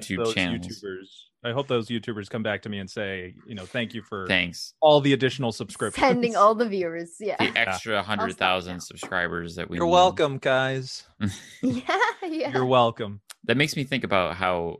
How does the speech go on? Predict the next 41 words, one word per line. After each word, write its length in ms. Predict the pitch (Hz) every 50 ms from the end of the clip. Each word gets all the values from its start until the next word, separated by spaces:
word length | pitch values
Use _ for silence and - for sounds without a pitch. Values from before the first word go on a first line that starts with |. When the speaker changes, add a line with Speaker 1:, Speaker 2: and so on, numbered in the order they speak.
| _ _ -
Speaker 1:
um, 360 | 90 90 82 82 80 82 82
Speaker 3:
Oh, 120 | 311 311 -
that's 200 | 269 - _ -
Speaker 1:
like, 140 | 107 104 95
Speaker 3:
good. 40 | 104
Speaker 1:
in 100 | 101 98
recent 300 | 98 104 107 - 101 87
memory, 380 | 85 87 87 90 90 90 82 78
I, 180 | 85 87 87 - -
I 80 | -
watch 380 | 90 85 98 101 104 - - -
more 360 | 92 90 87 85 95 104 107
YouTube 680 | 92 82 85 87 85 82 - - 85 87 - 82 - - - - -
and 260 | 90 85 85 87 85
less, 480 | 85 82 85 80 85 - - - - -
like, 220 | 64 73 - - -
subscription 680 | - - 90 - - - - 90 - - - - 82 -
T 180 | - - - -
V 200 | 55 55 60 64
now. 300 | 64 62 - - - - _ _ _ _ _ _ _ _ _ _ _ - -
Speaker 2:
Oh, 140 | 143 135 120
yeah. 260 | 107 101 98 90 90 - _ _ _ -
Speaker 1:
Like, 160 | 208 220 233
Speaker 3:
Uh-huh. 160 | 220 208 208 202 _ _ - -
Speaker 1:
I 80 | - -
go 180 | 82 196 202
to 80 | 202 196
YouTube 520 | 185 87 90 95 90 - - 87 87 82 -
for 160 | - 85 85
more 220 | 82 80 80 82
of 80 | 82 -
my 140 | - 78 76
content 560 | - - - 85 85 85 82 - - 80 80
Speaker 2:
It's 180 | 370 - 85 82
Speaker 1:
and 80 | 82 -
Speaker 2:
hard 280 | 208 226 277 247 196
to 40 | 185
cut 60 | 90
a 20 | -
Speaker 1:
entertainment. 420 | - - - - 147 135 120 110
Speaker 2:
subscription. 720 | - 123 107 - - 139 127 117 - - 110 92 90 101